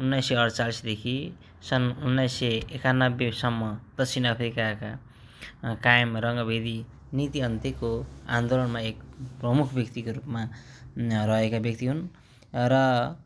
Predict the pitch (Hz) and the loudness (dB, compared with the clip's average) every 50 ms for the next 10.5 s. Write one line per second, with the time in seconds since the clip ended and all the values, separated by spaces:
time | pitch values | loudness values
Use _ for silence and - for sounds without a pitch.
0 | _ _ - - _ - 165 147 135 143 147 151 156 156 151 143 127 135 - - | _ _ -20 -20 _ -10 -6 -2 0 2 2 2 2 2 2 0 -2 -4 -2 0
1 | 139 143 147 139 147 - - 135 135 - - 139 131 127 123 131 123 131 123 - | 0 0 0 0 -4 -4 -4 -6 -6 -2 -2 0 0 0 -2 -2 -2 -2 0 0
2 | 131 127 - 127 123 - 123 120 127 131 135 127 127 127 123 127 120 117 113 110 | 0 0 0 -4 -4 -4 -2 0 0 0 2 2 2 2 2 2 0 0 0 0
3 | 110 120 117 - - - 120 120 120 120 120 120 120 117 117 120 117 120 120 135 | 0 -2 -4 -4 -6 -4 -2 0 2 2 2 0 0 0 -2 -2 -4 -4 -6 -10
4 | - - - - - - - - - - 120 120 117 120 117 120 120 - - - | -14 -20 -20 -20 -20 -20 -20 -16 -10 -6 -4 -4 -2 -2 -4 -4 -6 -8 -14 -12
5 | - - 123 127 135 127 117 120 120 117 113 117 117 113 117 117 113 110 110 110 | -4 0 0 2 2 2 0 0 -2 0 0 0 0 0 0 2 2 2 0 0
6 | 110 110 113 123 - - _ _ _ _ _ _ _ _ _ _ - 120 120 123 | -2 -2 -4 -6 -10 -14 _ _ _ _ _ _ _ _ _ _ -6 -2 0 2
7 | 127 131 127 123 123 120 120 - 117 113 110 110 110 110 107 107 104 107 104 - | 4 4 4 4 2 2 0 -2 -4 -4 -4 -4 -4 -6 -6 -6 -6 -8 -8 -8
8 | 110 107 - - - - - _ _ - _ _ - - 123 120 127 139 139 127 | -8 -10 -10 -14 -20 -20 -20 _ _ -20 _ _ -12 -6 -4 -2 0 0 0 0
9 | 113 104 101 107 104 113 110 107 107 104 104 104 101 101 101 104 104 104 101 101 | 0 0 -2 -2 -2 -2 -2 -2 -2 0 0 0 0 0 -2 -2 -2 -2 -2 -4
10 | 101 101 147 143 - - 120 135 165 190 | -4 -4 -6 -8 -8 -4 -4 -2 -2 -4